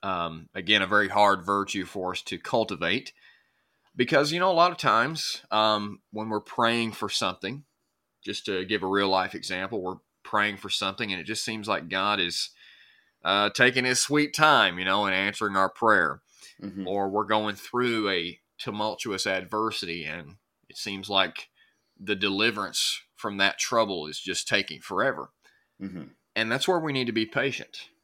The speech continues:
Speaker 1: We need to be
Speaker 2: Yeah.
Speaker 1: patient as God is answering our prayers in his time and as he is granting us deliverance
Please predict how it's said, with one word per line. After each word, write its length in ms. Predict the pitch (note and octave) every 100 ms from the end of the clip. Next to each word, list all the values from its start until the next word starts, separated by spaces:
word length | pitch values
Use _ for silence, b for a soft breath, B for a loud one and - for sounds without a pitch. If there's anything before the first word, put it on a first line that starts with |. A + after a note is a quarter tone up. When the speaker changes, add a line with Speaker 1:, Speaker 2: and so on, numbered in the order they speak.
| _ _ -
Speaker 1:
We 100 | G2
need 80 |
to 60 | G#2
be 100 | A#2+
Speaker 2:
Yeah. 140 | A#2+
Speaker 1:
patient 340 | D3+ E3 D#3 G2+
as 160 | F2
God 380 | - G#2 F#2 E2+
is 380 | E2 D2+ - - _
answering 560 | F#2+ F#2+ - F#2+ D2+ D2 _ -
our 160 | G2
prayers 440 | F#2 - F#2 F2 F2
in 80 |
his 200 | E2 F2+
time 440 | - - F2+ G2 A2
and 100 | F#2+
as 220 | G2 F#2+
he 220 | G#2+ F#2+
is 260 | F2+ F2 - b b b - F#2+
granting 440 | G#2+ A#2 A#2 G#2+
us 200 | G2+ F#2+
deliverance 840 | - F#2+ G2+ F2+ F2+ - - -